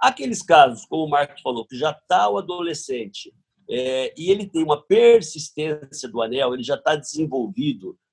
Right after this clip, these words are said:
ele já tem ereções normais, pênis de tamanho adulto, e tá tendo uma, é, uma,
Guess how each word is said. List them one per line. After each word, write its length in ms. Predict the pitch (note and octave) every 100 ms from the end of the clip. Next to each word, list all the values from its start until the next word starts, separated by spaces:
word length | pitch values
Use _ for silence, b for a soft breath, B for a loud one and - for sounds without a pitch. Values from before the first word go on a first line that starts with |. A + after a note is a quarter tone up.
| -
ele 160 | - A#2+
já 140 | C3+
tem 340 | - C#3 C#3
ereções 840 | C3+ C3 B2+ - C3+ C#3 C#3 A#2 -
normais, 1000 | - B2+ C3 B2+ C3+ D3+ D#3 D#3 D3 - _ _
pênis 340 | C#3 C#3+ C#3 A#2+
de 140 | A#2
tamanho 480 | C3 C3 B2 B2+ B2
adulto, 680 | G#2 C#3+ E3+ E3 - D#3+ D#3 _ _
e 160 | B2+ D3
tá 160 | D3+ D3
tendo 280 | D3+ D#3
uma, 240 | D3+ D3 B2 b -
é, 460 | C3 C3 C3+ B2+ A#2
uma, 260 | D3 D3+ C#3+